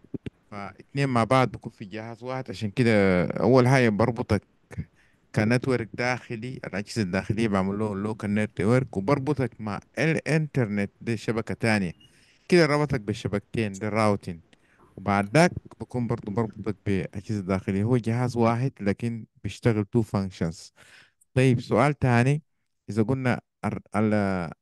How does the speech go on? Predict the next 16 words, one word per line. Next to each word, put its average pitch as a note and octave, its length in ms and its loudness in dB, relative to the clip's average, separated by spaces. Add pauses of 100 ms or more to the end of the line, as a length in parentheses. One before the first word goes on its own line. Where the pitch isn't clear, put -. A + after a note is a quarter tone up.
(300)
السويتش D3+ 480 2
بيشتغل C3 440 2
في G#2+ 220 -2
يا G2 140 4
تو، G2 460 -2 (760)
يا G#2 100 2
تو A#2 240 2
layers. A2+ 600 2 (3750)
اللي G2+ 180 -8
زول G2 180 -4
يكون G2 300 -6
باك F2 220 -6
جراوند F#2 480 -2
يعني. F2+ 280 -6 (680)
layers. F#2 560 0 (4000)
طيب، A#2 260 0